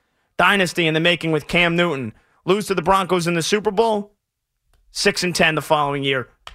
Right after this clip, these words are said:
miss the playoffs. Giants are gonna win the N F C East.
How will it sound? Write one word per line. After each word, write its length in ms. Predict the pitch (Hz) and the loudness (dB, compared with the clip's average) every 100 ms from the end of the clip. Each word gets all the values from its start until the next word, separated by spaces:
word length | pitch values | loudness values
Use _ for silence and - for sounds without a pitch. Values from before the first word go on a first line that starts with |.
| - | -4
miss 220 | 160 160 | -2 -2
the 80 | - | -4
playoffs. 580 | - 135 110 92 - - _ _ _ _ _ _ _ _ _ _ _ _ _ _ _ _ _ _ _ _ _ _ | -2 -2 -2 -4 -8 -14 _ _ _ _ _ _ _ _ _ _ _ _ _ _ _ _ _ _ _ _ _ _
Giants 260 | - 175 185 | 0 2 2
are 40 | |
gonna 120 | 180 180 | 0 0
win 100 | 165 | 2
the 100 | 156 | 2
N 80 | |
F 80 | 151 | 0
C 180 | - 135 | -2 -4
East. 280 | 104 104 - | -4 -8 -14